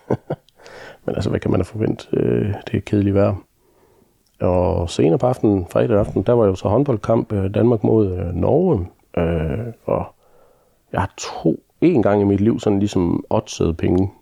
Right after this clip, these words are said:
Øh, mestendels fordi jeg, ja, jeg ved ikke, jeg ved ikke nok om sport til at tør gøre det, men jeg tænkte, nu går jeg lige ind og ser oddset, hvad var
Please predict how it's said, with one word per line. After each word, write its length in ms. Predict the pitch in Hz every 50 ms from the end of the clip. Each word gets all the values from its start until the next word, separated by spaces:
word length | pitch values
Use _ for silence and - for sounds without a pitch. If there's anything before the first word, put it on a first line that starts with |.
| _ - _ -
Øh, 540 | 90 87 - - - - - - - -
mestendels 440 | - 82 - - - - - - -
fordi 300 | - - - - 87 -
jeg, 260 | - - - - - - - - - _ _ _ _
ja, 220 | - - 90 90 85
jeg 100 | 73 80
ved 100 | 82 80
ikke, 200 | 80 - 85 85 - _ - -
jeg 80 | - 98
ved 100 | 90 82
ikke 140 | 80 - -
nok 160 | 82 80 76
om 100 | 76 78
sport 320 | - - - - 85 -
til 120 | - - -
at 80 | -
tør 160 | - - -
gøre 160 | 87 98 98 107
det, 100 | 120 110
men 80 | 92
jeg 100 | 90 87
tænkte, 180 | - 95 92 92
nu 60 | 98
går 100 | 98 101
jeg 80 | 87 85
lige 100 | 85 85
ind 80 | 80
og 60 | 80
ser 240 | - - 90 - -
oddset, 300 | - 104 - - - -
hvad 120 | - - -
var 220 | 90 95 95 -